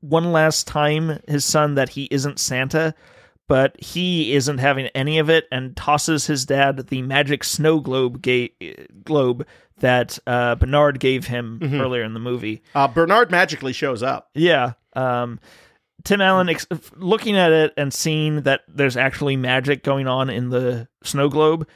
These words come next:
Speaker 1: he accepts that he actually is Santa and
Speaker 2: And
Speaker 1: says, "I wanna say goodbye to my son." Uh, they leave Charlie with his dad,
Speaker 2: And
Speaker 1: and
Speaker 2: Bernard shows up and they collectively kidnap <laughs> Charlie.
Speaker 1: <laughs>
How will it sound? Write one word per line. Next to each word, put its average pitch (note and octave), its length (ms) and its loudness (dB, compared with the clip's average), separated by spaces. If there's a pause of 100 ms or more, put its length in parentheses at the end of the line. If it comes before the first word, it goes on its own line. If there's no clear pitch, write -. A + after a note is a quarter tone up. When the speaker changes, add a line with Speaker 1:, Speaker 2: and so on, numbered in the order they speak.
(140)
Speaker 1:
he D3 320 0
accepts D3 400 0
that D#3 120 4
he C#3+ 140 4
actually C3+ 300 0
is C#3 140 0
Santa C3 540 0 (320)
and B2 120 2
Speaker 2:
And B2+ 80 4
Speaker 1:
says, B2+ 380 2
"I B2+ 100 2
wanna C3 160 -2
say B2+ 180 -2
goodbye A#2+ 240 -2
to A#2+ 60 -6
my A#2+ 100 -10
son." C#3 460 -2 (520)
Uh, A#2 400 2
they D#3 560 2
leave D#3 680 -6 (100)
Charlie D#3+ 380 2
with D3+ 160 0
his C#3 160 -6
dad, C3+ 480 2 (480)
Speaker 2:
And B2 400 -2
Speaker 1:
and B2 80 -8
Speaker 2:
Bernard C#3+ 400 2
shows C#3+ 320 0
up C#3 240 2
and C#3 120 -2
they A#2+ 100 2
collectively B2 680 -4
kidnap A#2 580 -4
<laughs> - 60 -8
Charlie. A4+ 840 2
Speaker 1:
<laughs> - 340 0